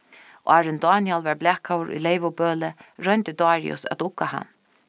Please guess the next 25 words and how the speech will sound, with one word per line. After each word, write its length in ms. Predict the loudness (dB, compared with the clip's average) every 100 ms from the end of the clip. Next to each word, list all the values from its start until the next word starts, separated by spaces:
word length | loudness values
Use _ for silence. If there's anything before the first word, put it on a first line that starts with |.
| _
"Gud 300 | 4 4 2
tín, 340 | -6 -6 -6
sum 240 | -6 -4 0
tú 120 | 0
biður 320 | 0 0 0
til, 280 | -4 -10 -12 -20 -16 0
hann 180 | 2
vil 160 | 2 0
frelsa 400 | -2 -2 -2 -4
teg," 240 | -6 -12 -14 _ _ -6
segði 320 | -4 -4 -6
hann. 220 | -10 -14 _ _ _ _ _ _ _ _ _ _
Síðan 400 | -2 4 6 4
var 160 | 2 0
steinur 460 | 2 2 2 -2 -2
lagdur 380 | -2 -2 -6 -4
yvir 240 | -4 -6 2
bølis 380 | 4 4 2 -2
munnan, 440 | -2 0 2 2 -2 -18 -20 -14 -4
og 140 | 2
kongur 360 | 4 4 4 -2
fór 200 | -2 0
heim 240 | 0 0
av 120 | -2 0
kongsborgina. 720 | 0 0 -6 -6 -6 -10